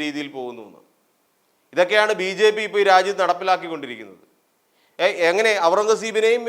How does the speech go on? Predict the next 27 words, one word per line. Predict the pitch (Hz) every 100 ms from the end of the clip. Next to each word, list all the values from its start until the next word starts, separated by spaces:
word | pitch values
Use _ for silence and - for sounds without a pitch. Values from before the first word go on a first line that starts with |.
| 226 175
ശിവജിയെയും | 196 202 226 220
തമ്മിൽ | 214 226
തെറ്റിച്ചുകൊണ്ടാണ് | 202 214 202 233 220 208 190
ഇവിടെ | 180 170
നടക്കുന്നത്. | 151 151 120 104
അദ്ദേഹം | 123 202 208 - _ 160
രാജ്യസ്നേഹത്തെക്കുറിച്ച് | 160 170 202 202 208 208 214 202 196 196
വിളംബരം | 196 202 208 190
ചെയ്യുമ്പോൾ | 196 196 208 190
ഇവിടെ | 196 175
രാജ്യസ്നേഹമല്ല, | 180 202 208 185 196 214 180 131 110
മതസ്പർദ്ധയാണ് | 151 190 196 - 180 170 180 240 202 165 151
വളർത്തുന്നതെന്ന് | 151 143 156 143 139 127
ആലോചിച്ച് | 117 110 110 95
നോക്കുക. | 87 78 _ _ _ _ _ _ -
കഴിഞ്ഞ | 160 202 208
കാലങ്ങളിൽ | 208 214 208 214 185
ബി | 190
ജെ | 208
പി | 214 196
സർക്കാർ, | 202 208 202 196
കേന്ദ്ര | 196 208 196
സർക്കാർ | 202 202 202
ഈ | 202
നാട്ടിൽ | 190 190 202
നടത്തിക്കൊണ്ടിരിക്കുന്നത് | 180 180 190 202 196 196 202 185
അതാണ്. | 185 131